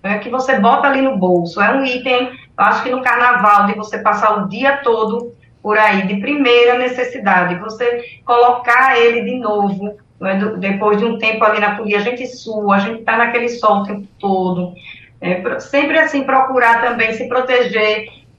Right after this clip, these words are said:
né, se tiver uma sombrinha, de vez em quando vai pra sombra,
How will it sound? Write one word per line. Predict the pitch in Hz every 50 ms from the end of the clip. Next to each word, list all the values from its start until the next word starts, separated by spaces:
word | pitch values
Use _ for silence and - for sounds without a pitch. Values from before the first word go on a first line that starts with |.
| _
né, | - 202 214 220 -
se | 262
tiver | - 285 262 262 262
uma | 254 262
sombrinha, | 254 - 262 240 240 208 202 226 240 240 240 233
de | 208
vez | - 247 233 240
em | 240 240
quando | - 233 226 226 196
vai | 226 220 214
pra | - 202
sombra, | 202 - - 214 214 214 214 214 214 208 196 202 202 202 208 208 202